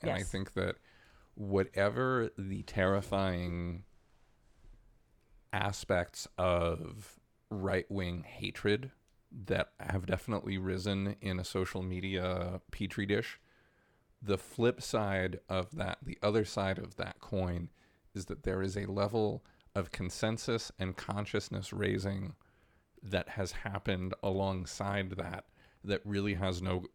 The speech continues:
Speaker 1: uh, historical precedent in terms of the depth of the conversations that are happening, in terms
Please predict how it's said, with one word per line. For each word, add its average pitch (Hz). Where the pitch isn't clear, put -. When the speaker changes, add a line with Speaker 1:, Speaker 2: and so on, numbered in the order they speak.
Speaker 1:
uh, 90
historical 92
precedent -
in 95
terms 98
of 98
the 101
depth 104
of 95
the 98
conversations 113
that 101
are 104
happening, 107
in 95
terms 92